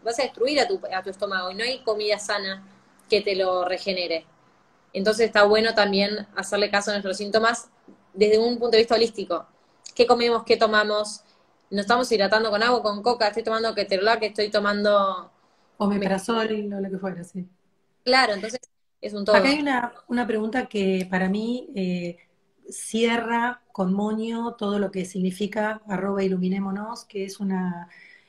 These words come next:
Speaker 2: es una filosofía de vida que tiene que ver no solamente con la alimentación, sino con, eh, todo el círculo de lo que es el ecosistema y el respeto por el medio ambiente. Y acá nos pregunta si existe la posibilidad de neutralizar los agroquímicos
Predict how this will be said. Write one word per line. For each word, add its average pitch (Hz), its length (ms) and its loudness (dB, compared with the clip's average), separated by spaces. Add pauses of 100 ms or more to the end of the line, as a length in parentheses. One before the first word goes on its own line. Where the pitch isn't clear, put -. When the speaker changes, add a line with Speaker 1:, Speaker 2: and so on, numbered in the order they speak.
(140)
Speaker 2:
es 185 300 -2
una 180 300 -2
filosofía 202 720 -6
de 202 120 -2
vida 226 320 -2
que 190 100 -4
tiene 196 260 -2
que 190 100 -2
ver 190 240 0 (140)
no 208 120 -2
solamente 214 360 -4
con 214 140 -4
la 190 60 0
alimentación, 180 760 -4 (160)
sino 202 380 -2
con, 202 280 -2 (280)
eh, 175 480 -4
todo 226 500 0
el 190 160 0
círculo 202 540 0
de 175 100 -4
lo 175 80 -6
que 196 60 -8
es 190 100 -8
el 180 60 -2
ecosistema 196 640 -4
y 185 60 0
el 170 80 -10
respeto 202 480 -6
por 185 100 -4
el 180 60 -2
medio 185 200 0
ambiente. 226 580 -2 (360)
Y 202 80 0
acá 214 460 0 (180)
nos 190 260 0
pregunta 196 920 -2 (180)
si - 160 -8
existe 233 320 -4
la 247 100 -2
posibilidad 208 420 -2
de 208 60 -2
neutralizar 202 720 -2
los 247 180 -4
agroquímicos 226 1080 -4